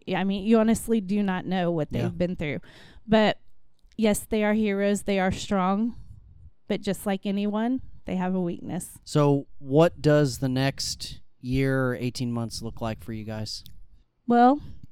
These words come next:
Speaker 1: for me, it's just figuring out that we can keep this going. <laughs> I mean, like,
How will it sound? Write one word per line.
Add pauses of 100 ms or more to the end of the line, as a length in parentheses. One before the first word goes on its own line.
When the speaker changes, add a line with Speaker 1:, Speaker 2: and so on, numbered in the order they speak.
(720)
Speaker 1:
for
me,
it's
just
figuring
out
that (1000)
we
can
keep
this
going. (220)
<laughs>
I
mean,
like,